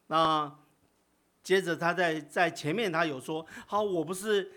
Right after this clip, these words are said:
说我已经得着了，已经完全了，我乃是竭力的追求，或者可以得着基督耶稣，所以得着我的。”或者翻译是所要我得着的。他认识一件事情，我们的存在不是偶然的，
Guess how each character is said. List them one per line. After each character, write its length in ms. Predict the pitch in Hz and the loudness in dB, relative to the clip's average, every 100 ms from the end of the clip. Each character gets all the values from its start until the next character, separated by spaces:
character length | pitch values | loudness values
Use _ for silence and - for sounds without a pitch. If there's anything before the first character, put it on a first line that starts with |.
| - | -20
说 360 | - 220 208 208 | -2 4 4 2
我 240 | 175 175 165 | 2 4 4
已 100 | 151 | 4
经 240 | 170 165 | 0 0
得 220 | 156 165 | 2 4
着 220 | 180 156 160 | 8 8 6
了， 200 | 160 156 | 2 -2
已 120 | 139 | -6
经 300 | 127 151 143 | -4 -4 -4
完 260 | 131 135 147 | -4 -2 -4
全 240 | 135 113 | -6 -8
了， 160 | 110 95 _ _ - - | -8 -12 _ _ -20 -10
我 140 | - 175 | 0 4
乃 180 | 165 147 | 4 2
是 280 | 185 170 | 0 -4
竭 540 | 147 - 165 170 202 220 | -4 -4 4 6 6 6
力 180 | 226 196 | 2 0
的 120 | 170 | 0
追 220 | 160 175 | 0 0
求， 340 | 147 135 131 - _ | 0 -2 -2 -6 _
或 180 | - 320 | 10 10
者 340 | - 139 - _ _ _ - | 10 0 -6 _ _ _ 0
可 160 | 185 | 6
以 120 | 202 170 | 6 6
得 300 | - 180 196 | 4 4 2
着 340 | 165 165 170 | 2 2 2
基 220 | 165 220 | -2 -6
督 200 | 208 214 | -4 -2
耶 140 | 202 202 | 2 2
稣， 280 | 190 196 196 - | 2 -2 -4 -14
所 320 | - 156 202 | -8 2 4
以 140 | 254 160 | 4 0
得 240 | - 151 | -2 -2
着 180 | 151 151 | 2 2
我 140 | 151 | 0
的。” 100 | 131 | -6
或 160 | 131 185 | -8 -6
者 100 | 156 | -4
翻 220 | 175 175 | -2 -2
译 120 | 180 | -2
是 380 | 160 180 175 170 - 208 | -4 -4 -2 -4 -8 -16
所 220 | - 139 | -8 0
要 140 | 156 139 | 2 2
我 140 | 123 | 0
得 160 | - 113 | -8 -14
着 200 | 104 101 | -14 -16
的。 140 | 98 - _ - - | -20 -20 _ -20 -2
他 120 | 285 | 2
认 220 | 302 302 | 4 2
识 160 | 262 285 | 0 -2
一 80 | 262 | 2
件 180 | 269 | 0
事 220 | 226 254 202 | 0 -4 0
情， 240 | 190 196 - 254 | 0 -2 -10 2
我 120 | 240 | 6
们 120 | 254 294 | 6 4
的 100 | 294 | -2
存 320 | - 220 254 | 0 0 4
在 200 | - - | 6 6
不 180 | - - | 2 2
是 100 | 302 | 2
偶 240 | 247 147 | 2 0
然 280 | 127 120 127 | -2 -4 -6
的， 220 | 127 | -6